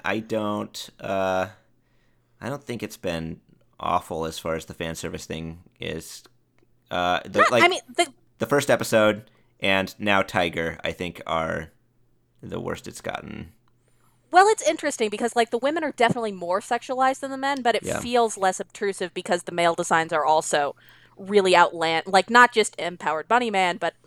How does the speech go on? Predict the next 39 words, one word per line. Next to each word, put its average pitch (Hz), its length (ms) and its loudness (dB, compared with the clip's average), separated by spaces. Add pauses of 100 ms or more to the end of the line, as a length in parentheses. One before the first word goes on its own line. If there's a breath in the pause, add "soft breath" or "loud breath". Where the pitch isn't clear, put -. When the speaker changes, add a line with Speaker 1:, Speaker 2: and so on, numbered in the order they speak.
(160)
Speaker 2:
the 196 120 -6
designs 190 380 0
are 180 80 2
all 175 80 2
very 165 200 0
stylish 170 460 2
and 165 80 -6
outlandish, 147 800 -6
and, 156 220 -10
um, 143 260 -6 (460 soft breath)
a 175 60 0
lot 170 180 6
of 165 80 -6
them 165 180 -4
feel 160 680 -4 (580)
deliberately, 147 800 -2 (420)
uh, 392 40 -8 (220)
sexual, 233 520 -2 (300)
muscly, 190 540 -6 (140)
whatever. 160 420 -4 (160)
Speaker 1:
Yeah, 90 300 -2 (180)
uh, 123 40 4
with, 131 240 0
uh, 123 340 6
with, 120 320 -4 (240)
uh, 98 400 -2
what's 104 200 -8
her 95 80 -8
face? 87 460 -6
With 98 380 -6
Bird, 123 240 0
you 113 80 0
almost 107 220 -2
get 104 100 -6
the 98 60 -8
feeling 95 320 -4
that 82 160 -2
it 85 120 -4
was, 80 340 -8